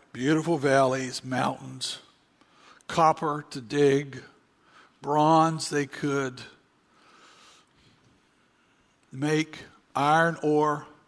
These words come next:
but it was a land of milk and honey. What's milk and honey mean?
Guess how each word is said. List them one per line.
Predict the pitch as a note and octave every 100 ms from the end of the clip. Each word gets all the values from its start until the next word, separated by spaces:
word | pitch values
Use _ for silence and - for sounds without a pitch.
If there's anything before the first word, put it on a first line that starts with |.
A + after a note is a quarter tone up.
| _ _ - _
but | D#3
it | D#3+
was | D3+
a | E3
land | D3 D#3+ F3 E3+
of | D#3
milk | D#3 D#3 D#3
and | D#3+
honey. | C#3+ C#3 A#2
What's | C3+ C#3+ F#3+ - D3
milk | D#3 D#3 D#3+
and | D3
honey | C#3 A#2+ G#2
mean? | - -